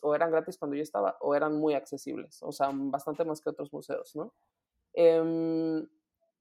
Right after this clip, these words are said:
por ejemplo, Fundación Mapfre, de Seguros Mapfre, tienen un espacio muy bonito también en, en Recoletos, que es, digamos, que sería quizá como el Paseo de la Reforma aquí,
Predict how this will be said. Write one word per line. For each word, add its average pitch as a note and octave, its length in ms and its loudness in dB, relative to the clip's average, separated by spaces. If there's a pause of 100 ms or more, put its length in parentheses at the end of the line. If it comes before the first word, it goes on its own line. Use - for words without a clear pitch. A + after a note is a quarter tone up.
(340)
por F3+ 160 6
ejemplo, F#3+ 960 2
Fundación F#3 600 0
Mapfre, F#3 560 -2
de F3 120 -2
Seguros E3+ 440 0
Mapfre, F3+ 640 -4 (600)
tienen G#3 380 0
un F#3 140 2
espacio F3+ 340 2
muy F3 140 2
bonito E3+ 360 0
también D#3+ 360 2
en, D#3 580 0 (220)
en D3 340 -2
Recoletos, D#3 640 0
que E3+ 100 -4
es, D3+ 60 -4
digamos, D#3 680 0 (220)
que D#3 100 -4
sería D3+ 340 2
quizá D3+ 280 -6
como D3 180 -6
el C#3 80 -8
Paseo C#3+ 260 -6
de D3+ 60 4
la D#3 80 4
Reforma D#3 500 0
aquí, E3+ 320 -10